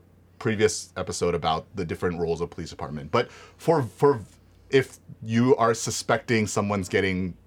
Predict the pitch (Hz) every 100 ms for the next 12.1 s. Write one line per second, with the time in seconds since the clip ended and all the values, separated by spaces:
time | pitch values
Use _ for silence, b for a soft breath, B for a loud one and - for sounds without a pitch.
0 | _ 90 92 85 87 90 90 92 90 87
1 | 85 85 B B B 87 78 - 95 87
2 | 87 - 82 - 82 80 - 85 76 78
3 | b b b _ - - 95 90 90 -
4 | 101 92 92 85 85 85 78 - 73 101
5 | 107 107 110 104 101 - b b b b
6 | b _ - 90 90 82 85 - - 90
7 | - - 120 107 104 117 120 101 92 90
8 | 85 76 107 104 113 92 80 85 98 -
9 | 110 113 98 110 113 131 147 165 - -
10 | 113 147 175 B - 175 196 330 - -
11 | 151 165 - - 107 107 123 156 185 254